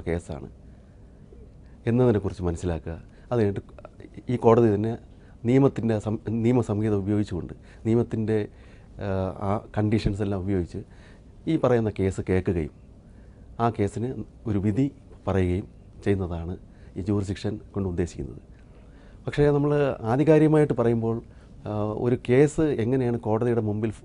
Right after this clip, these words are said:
ഫയൽ ചെയ്യേണ്ടത്, അല്ലെങ്കിൽ എങ്ങനെയാണ് ഒരു കോടതി ആ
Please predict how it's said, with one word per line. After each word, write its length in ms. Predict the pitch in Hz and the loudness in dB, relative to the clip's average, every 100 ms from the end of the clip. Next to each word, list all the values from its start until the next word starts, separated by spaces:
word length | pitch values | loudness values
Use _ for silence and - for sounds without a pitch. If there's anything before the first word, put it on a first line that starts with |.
| - - | -20 -8
ഫയൽ 220 | 101 107 | 0 2
ചെയ്യേണ്ടത്, 520 | 104 104 95 90 95 - - - | 2 0 0 -4 -6 -10 -18 -8
അല്ലെങ്കിൽ 240 | 104 104 104 | -4 -2 0
എങ്ങനെയാണ് 520 | 117 117 101 98 98 - - 107 | 0 2 2 0 -4 -10 -12 -6
ഒരു 120 | 104 - - - - - - | -6 -6 -12 -10 -12 -12 -4
കോടതി 320 | - 120 117 | 4 6 6
ആ 140 | 107 | 4